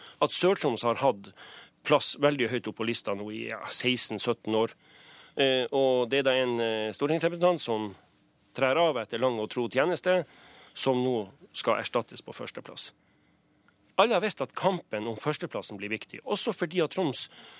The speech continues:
får ett stortingsmandat mindre. Det er sånn at meningsmålingen tyder ikke på at det å drive valgkamp for Arbeiderpartiet kommer til å bli en fest hvor man bare sklir inn til, til tre mandater. Dermed, bakteppet kjenner alle sammen.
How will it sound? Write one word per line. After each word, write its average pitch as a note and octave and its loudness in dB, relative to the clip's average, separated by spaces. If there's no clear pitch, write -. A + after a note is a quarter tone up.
får C#3 0
ett F3 -2
stortingsmandat D#3 -2
mindre. B3 0
Det F3 2
er D3+ 0
sånn E3+ 2
at - -4
meningsmålingen D3 0
tyder D3 0
ikke E3 -2
på C3 0
at A2+ -4
det C#3 2
å B2 0
drive A#2+ -2
valgkamp A#2+ -2
for A2 -2
Arbeiderpartiet A#2+ -2
kommer A#2 -4
til A2 -4
å G2+ -14
bli A2+ -4
en A2 -4
fest - -6
hvor A2+ -2
man A2 0
bare A2 0
sklir C3 -2
inn B2+ 0
til, G2 -6
til A2+ -4
tre B2 0
mandater. A2 -2
Dermed, G#3+ 2
bakteppet B3 2
kjenner F#3 -2
alle E3 -2
sammen. F3+ -2